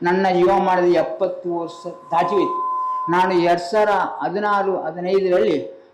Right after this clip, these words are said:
ಪೂಜ್ಯ ಸ್ವಾಮಿಯವರು ನನ್ನನ್ನು ಈ ಒಡಿಯೂರು ದತ್ತ ತುಳುನಾಡು ಇದಕ್ಕೆ ನನ್ನ ತರಿಸಿದ್ರು. ಅದರ ನಂತರ ನಾನು ನನ್ನ ಜೀವಮಾನದಲ್ಲಿ ಇದೊಂದು ಆ-, ಬಹಳ ಸಂತೋಷದ ದಿನ ಇವತ್ತು, ಎಪ್ಪತ್ತು ವರ್ಷ ಅಂತ.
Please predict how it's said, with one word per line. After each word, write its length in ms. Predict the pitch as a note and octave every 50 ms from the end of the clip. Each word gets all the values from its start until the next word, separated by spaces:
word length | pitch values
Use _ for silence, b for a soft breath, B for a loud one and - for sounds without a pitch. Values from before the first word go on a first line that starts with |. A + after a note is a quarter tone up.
| B _
ಪೂಜ್ಯ 240 | - F3 F3 F#3 F3
ಸ್ವಾಮಿಯವರು 600 | F3 - F3+ E3+ F#3 F#3+ G3 F#3+ F#3 F3 E3+ E3+ E3+
ನನ್ನನ್ನು 540 | E3 D#3+ D#3+ D#3+ E3 E3 D#3+ D#3+ D#3 D3+
ಈ 480 | D3 C#3+ C#3+ D#3 D#3 D#3 D#3 D3 C#3 - - - - _ _ _ _ _ _ _ _ b b b b b b -
ಒಡಿಯೂರು 680 | D3+ D#3 F3 F#3+ G3 F#3+ F3+ F3 - - - - - D3
ದತ್ತ 220 | D3 C#3 - F3
ತುಳುನಾಡು 680 | D3 - - - - F3+ A3 A#3+ A#3 A3 G#3 G3 F3+ F3+
ಇದಕ್ಕೆ 400 | E3 E3 E3 E3 E3+ - - D#3+
ನನ್ನ 220 | D#3 D3+ D3 D3
ತರಿಸಿದ್ರು. 760 | C#3 - C#3+ D#3 D#3 - F#3 F3 - C#3 A#2+ - - - - - - _ _ _ _ _ _ _ _ D#3+
ಅದರ 200 | E3 F#3 G#3+ G#3
ನಂತರ 400 | G3 F3+ F#3 F#3+ G#3 G#3+ A#3+ A3+ G3+ F3 D3+ - - - - - - - - _ _ _ _ _ _ _ _ _ -
ನಾನು 600 | E3+ F3 F#3 G3 G3+ G#3+ G#3+ F#3+ E3 - E3+ E3+
ನನ್ನ 200 | F3 F3+ G3 G3+
ಜೀವಮಾನದಲ್ಲಿ 1080 | F#3+ E3 F3 G3 G#3 G#3+ G#3+ G3+ G#3 G#3+ G#3 G#3 G3+ G3 G3 G3+ G3 F#3+ G3+ G#3+ G3+ F#3
ಇದೊಂದು 300 | - F#3 F#3+ F#3+ F#3+ F3+
ಆ-, 260 | E3+ E3+ E3 - - - - _ _ _ _ _ - _ -
ಬಹಳ 180 | D#3+ F#3 F#3 F3
ಸಂತೋಷದ 580 | F3 F3 F3+ G3+ G3 B3 B3 G#3+ G#3+ G#3+ F#3+
ದಿನ 200 | E3+ F3 F3+ F#3+
ಇವತ್ತು, 420 | F#3+ F3+ F3 E3+ E3 D#3+ - D#3+ C#3+
ಎಪ್ಪತ್ತು 460 | C#3 C#3 C3+ - - C3+ - F#3 E3+
ವರ್ಷ 180 | D#3 - - D#3+ D#3
ಅಂತ. 200 | D3+ C#3 -